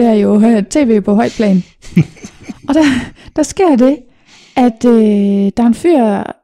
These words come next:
Speaker 1: de skal til at have sex. Så bum, så kan han ikke få rejsning. Og jeg tænker, "Selvfølgelig kan han ikke det. Det er på T V og alt
Speaker 2: Mm.
Speaker 1: muligt, ikke?" Hvad, hvad sker der så? Ja, du får lov at gætte.
Speaker 2: Han går.
Speaker 1: Nej, men altså, nu skal de sove.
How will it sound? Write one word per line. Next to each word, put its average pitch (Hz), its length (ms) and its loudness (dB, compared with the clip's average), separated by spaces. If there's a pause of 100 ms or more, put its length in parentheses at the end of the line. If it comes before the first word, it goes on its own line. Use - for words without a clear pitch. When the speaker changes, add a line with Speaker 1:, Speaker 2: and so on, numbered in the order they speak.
(320)
Speaker 1:
de 320 60 -4
skal 262 160 -4
til 320 120 -4
at 240 60 0
have 196 60 -4
sex. - 440 -6 (440)
Så - 100 -18 (120)
bum, 294 160 2
så 262 80 -4
kan - 100 -6
han 208 60 0
ikke 208 100 -8
få 190 60 -10
rejsning. 185 380 -6
Og 190 80 -4
jeg 196 120 -2
tænker, 175 260 -4 (120)
"Selvfølgelig 170 460 -6
kan - 100 -12
han 147 80 -8
ikke 156 120 -10 (100)
det. 170 100 -6
Det 196 100 0
er 196 40 -2
på 190 80 -8
T - 220 -12
V 175 300 -2
og 151 60 -6
alt 131 80 0
Speaker 2:
Mm. 165 60 0
Speaker 1:
muligt, 160 280 -2
ikke?" 247 140 -6 (2000)
Hvad, 311 120 -4 (140)
hvad 302 100 -4
sker 370 240 -2
der 226 60 0
så? 285 220 -4 (680)
Ja, 233 60 0
du 226 120 0
får 208 160 -2
lov 233 200 0
at 226 60 -2
gætte. 190 240 -4 (1500)
Speaker 2:
Han 104 100 -10
går. - 400 -12 (420)
Speaker 1:
Nej, 165 220 -10 (240)
men 180 120 -2
altså, 175 200 -8 (420)
nu 320 160 0
skal 214 200 -4
de 190 60 -4
sove. 180 360 -2